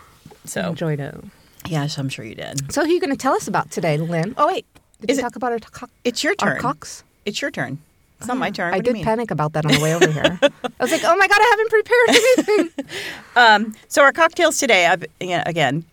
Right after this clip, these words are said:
Speaker 1: uh, we are drinking Brazo tacos, skinny margaritas. So, yeah, we love Brazos. And Rose, I picked Rose's tacos for her last week,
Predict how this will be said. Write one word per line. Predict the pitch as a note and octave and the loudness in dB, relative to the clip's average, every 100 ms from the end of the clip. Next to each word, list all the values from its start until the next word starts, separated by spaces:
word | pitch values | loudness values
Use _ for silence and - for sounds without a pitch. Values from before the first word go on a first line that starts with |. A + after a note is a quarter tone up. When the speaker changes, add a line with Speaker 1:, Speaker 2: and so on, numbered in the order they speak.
| - | 2
Speaker 1:
uh, | F#3 F3+ | 4 4
we | - F#3+ G3 G3 - | 0 -4 -2 -2 -2
are | F3 E3+ | 0 0
drinking | E3+ F3 E3 F3 | 0 -8 -8 -8
Brazo | E3+ E3 E3 F#3 F#3+ | -2 0 0 -2 -4
tacos, | F#3 A3+ D#4 D4+ C#4+ C#4 C#4 C4+ C#4+ | -2 -4 -2 -4 -2 0 0 0 -2
skinny | C4+ - F#3 G3 | -4 -6 -4 0
margaritas. | G#3+ A3+ B3 C4 A3 D#4+ F4+ - C#4 C#4 C4+ C4+ C4+ C4+ C4+ C4+ C#4 - - - - | 2 2 2 0 0 -2 -2 0 2 4 4 4 4 4 4 2 -2 -14 -20 -20 -16
So, | - G3+ F#3 E3+ E3+ E3 | 2 4 6 6 2 -2
yeah, | - G2+ - _ | -2 -2 -8 _
we | F3 G#3+ C#4 - | -6 -4 -4 -4
love | F3 E3+ D#3+ | 2 2 4
Brazos. | D3 C#3 C#3 C3 C#3 - | 2 2 0 -2 -6 -4
And | C#3+ C#3 C3+ C#3+ - _ _ C#3+ | -2 -2 -2 -4 -8 _ _ -6
Rose, | E3 F3+ F3 E3+ - | 2 2 2 -4 -2
I | D#3+ D#3 - | -2 -2 -4
picked | - C#4 - | -4 -4 0
Rose's | F#3 F#3 F3+ | 0 0 -2
tacos | F#3 E3+ F3 D#3+ | -2 -2 -2 -6
for | D#3+ | -4
her | D3+ | -2
last | C#3+ B2+ D#3 - | 0 0 -2 -6
week, | B3 D4 - | -8 -8 -14